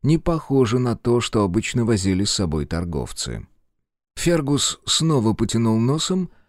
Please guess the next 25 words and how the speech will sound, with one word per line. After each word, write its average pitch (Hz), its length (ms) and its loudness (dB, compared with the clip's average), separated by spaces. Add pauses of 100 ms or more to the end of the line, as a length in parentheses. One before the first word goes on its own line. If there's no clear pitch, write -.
отделяя 117 540 2
вонь 135 340 0
подгнивающего 104 960 0
мяса 127 520 0
от - 160 -6
эликсиров 92 640 -2
мастеров, 78 680 -2 (400)
коснулся 165 560 2
витавшей 131 560 -2
в 101 40 -2
воздухе 90 520 -2
энергии. 65 640 -4 (640)
Позади 104 360 2
него 110 520 0
хрустнули 110 600 0
ветки, 87 460 -4 (280)
и 104 60 0
он 117 200 2
резко 131 360 0
обернулся, 131 640 0
хлестнув 113 600 0
светлыми 110 540 0
волосами 87 560 0
по - 160 -4
плечу. 71 640 -6